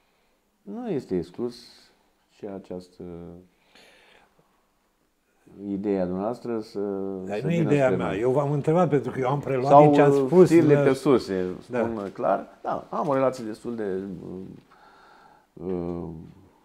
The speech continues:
Speaker 1: bună, prietenească cu doi parlamentari, sau de amiciție, să
Speaker 2: Ce-ar
Speaker 1: spunem,
Speaker 2: presupune
Speaker 1: care
Speaker 2: ca
Speaker 1: și-ar
Speaker 2: cei
Speaker 1: dori să vină spre noi.
Speaker 2: Ce-ar,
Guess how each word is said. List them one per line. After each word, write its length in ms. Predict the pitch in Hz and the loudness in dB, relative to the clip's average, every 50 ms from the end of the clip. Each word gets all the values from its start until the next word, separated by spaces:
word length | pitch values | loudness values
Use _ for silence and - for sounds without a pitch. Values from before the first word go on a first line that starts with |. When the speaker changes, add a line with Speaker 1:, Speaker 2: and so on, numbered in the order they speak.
| _ _ _ _ _ 127 | _ _ _ _ _ -12
Speaker 1:
bună, 380 | 110 131 139 117 101 101 104 104 | -6 -2 0 0 0 0 -2 -6
prietenească 600 | 113 104 101 101 92 98 98 104 104 101 - - | -6 -4 -4 -2 -2 -4 -4 -6 -6 -8 -8 -10
cu 120 | 82 92 | -10 -8
doi 120 | 92 98 92 | -6 -8 -6
parlamentari, 680 | 90 - 92 90 87 87 87 90 90 - 120 - - - - _ _ _ _ _ _ _ _ _ _ _ _ | -6 -8 -8 -8 -10 -10 -12 -10 -6 -6 -4 -6 -6 -8 -18 _ _ _ _ _ _ _ _ _ _ _ _
sau 120 | - - 87 | -14 -10 -8
de 100 | 95 95 | -6 -6
amiciție, 480 | 90 101 98 92 - - - - - | -6 -6 -8 -10 -12 -14 -18 -18 -16
să 80 | 127 - | -12 -8
Speaker 2:
Ce-ar 160 | 127 120 190 | -6 -4 -4
Speaker 1:
spunem, 180 | 202 170 170 196 | -4 -4 -4 0
Speaker 2:
presupune 600 | 196 170 165 147 - - 139 123 - - 127 139 | 2 2 2 2 2 0 -4 -4 -4 -2 2 4
Speaker 1:
care 240 | 156 180 180 175 175 | 4 4 4 4 2
Speaker 2:
ca 120 | 123 120 | 0 0
Speaker 1:
și-ar 180 | 120 117 156 139 | 0 2 2 2
Speaker 2:
cei 120 | 131 127 | 2 2
Speaker 1:
dori 200 | 123 127 131 147 | 2 0 0 -2
să 120 | 147 - 135 | -2 -4 -6
vină 200 | 127 135 127 127 | -6 -6 -6 -8
spre 180 | 123 - 123 | -8 -8 -8
noi. 160 | 107 92 - - | -8 -8 -10 -12
Speaker 2:
Ce-ar, 360 | - - - 185 202 202 165 | -10 -8 -6 -4 -4 -4 -6